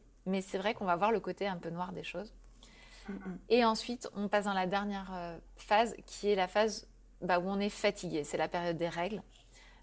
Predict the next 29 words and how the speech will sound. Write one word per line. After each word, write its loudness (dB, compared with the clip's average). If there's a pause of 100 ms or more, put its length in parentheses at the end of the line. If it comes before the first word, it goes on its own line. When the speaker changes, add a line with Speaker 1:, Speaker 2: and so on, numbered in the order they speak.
Speaker 1:
euh, -4
où -2
on -2
va 2
sentir -6
que 0
l'énergie 0
est 8
descendue, 0
toutes -6
les 4
hormones 2
sont -4
descendues. -4 (400)
Et 0
du -4
coup, -4
c'est 4
le 6
F 2
de -4
fatigué. -6 (360)
Donc, -4
on 0
a 2
superwoman, 4
ultra -2
sympa, -2
redoutable 4